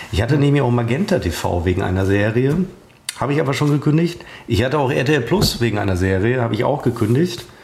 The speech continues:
Speaker 1: Und ich hatte auch Join wegen einer Serie. <laughs> Hab ich auch gekündigt. Muss man halt
Speaker 2: Du
Speaker 1: im Blick
Speaker 2: bist,
Speaker 1: halten.
Speaker 2: äh, <clears throat> du bist, ähm, du bist,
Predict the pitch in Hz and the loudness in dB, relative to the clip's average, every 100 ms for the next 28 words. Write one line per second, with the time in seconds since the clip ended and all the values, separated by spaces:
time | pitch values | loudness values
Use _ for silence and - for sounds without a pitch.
0 | - - - - - - _ - 139 143 | -20 -20 -20 -20 -20 -20 _ -4 0 0
1 | 143 127 117 135 139 110 92 95 95 95 | 0 0 0 0 0 0 0 0 2 2
2 | 87 - - - _ - 95 90 92 92 | 0 -2 -12 -20 _ -8 -4 -2 0 0
3 | 95 - 719 1047 - - - - - - | 0 -2 0 0 0 -2 -2 -4 -6 -10
4 | - - 135 202 185 196 156 104 85 - | -12 -6 -2 0 -2 0 -2 -2 -4 -2
5 | 117 143 139 143 139 120 180 107 95 151 | 0 0 0 2 2 2 2 0 0 0
6 | 143 113 117 104 113 _ - - - - | 0 -4 -14 -14 -16 _ -4 -4 -2 -2
7 | - 214 180 - 64 - - - _ _ | 0 0 0 -2 -2 -4 -18 -20 _ _
8 | _ _ _ - 127 117 147 - 139 131 | _ _ _ -10 -4 -2 -2 -4 -2 0
9 | 127 127 131 123 156 - | 0 -2 -8 -4 -4 -4